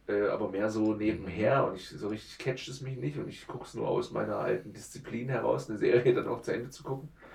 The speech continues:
Speaker 1: Äh, The Wire.
Speaker 2: <laughs>
Speaker 1: So von zweitausendacht, würde ich sagen, ist die, glaub ich.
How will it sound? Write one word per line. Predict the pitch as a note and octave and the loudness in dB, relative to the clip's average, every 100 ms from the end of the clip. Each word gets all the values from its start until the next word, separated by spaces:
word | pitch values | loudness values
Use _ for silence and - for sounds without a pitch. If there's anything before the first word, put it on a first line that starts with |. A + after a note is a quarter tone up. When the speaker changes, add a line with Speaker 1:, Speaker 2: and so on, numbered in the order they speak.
| - - - - - | -18 -16 -18 -16 0
Speaker 1:
Äh, | G#2+ G#2+ A2 G#2 | 6 6 6 4
The | G#2+ | 4
Wire. | G#2 G2+ B2 A2 - - - | 4 6 6 4 0 -10 -12
Speaker 2:
<laughs> | - A#2+ B2 - - _ _ | -12 -10 -10 -12 -20 _ _
Speaker 1:
So | A2 | -14
von | - - | -10 -12
zweitausendacht, | - G#2 - F#2+ - - - - - - - _ - - - D#3 D3 - C3 - - - | -6 -4 -2 -2 -2 -8 -14 -18 -16 -18 -20 _ -20 -20 -16 -12 -8 -2 -2 -4 -14 -12
würde | A#2 A#2 | -12 -8
ich | |
sagen, | B2 B2 - | -6 -6 -6
ist | - C3+ | -12 -8
die, | |
glaub | A#2+ A#2+ C#3 | -2 0 0
ich. | C#3 | -4